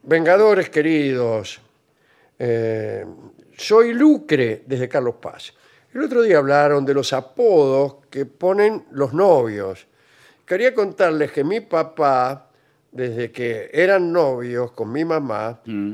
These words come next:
Speaker 1: la apodó Flor.
Speaker 2: Sí. Ah,
Speaker 1: Eh,
Speaker 2: está.
Speaker 1: ese no es un apodo, es un nombre.
Speaker 2: Sí,
Speaker 1: Eh,
Speaker 2: pero
Speaker 1: dice,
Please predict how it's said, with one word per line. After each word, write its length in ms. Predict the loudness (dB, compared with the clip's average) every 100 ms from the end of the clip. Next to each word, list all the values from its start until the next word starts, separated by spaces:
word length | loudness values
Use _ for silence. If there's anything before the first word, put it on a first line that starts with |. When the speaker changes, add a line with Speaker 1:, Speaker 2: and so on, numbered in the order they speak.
| -8
Speaker 1:
la 140 | -2 -2
apodó 640 | 0 -4 -2 0 4 2
Flor. 720 | 0 -2 2 4 4 -2 -12 _ _ _ _ _ _ _ _ _
Speaker 2:
Sí. 440 | -10 -8 -10 -14 _ _ _
Ah, 40 | -12
Speaker 1:
Eh, 40 |
Speaker 2:
está. 160 | -8 -6
Speaker 1:
ese 180 | -6 -6
no 100 | -6
es 120 | -8
un 100 | -14
apodo, 280 | -16 -14 -14
es 80 | -16
un 100 | -6
nombre. 560 | -4 -4 -8 -18 -20 _ _ _
Speaker 2:
Sí, 640 | -16 -10 -8 -10 -12 -20 -20 _ _
Speaker 1:
Eh, 60 |
Speaker 2:
pero 280 | -6 -4 -4
Speaker 1:
dice, 160 | -4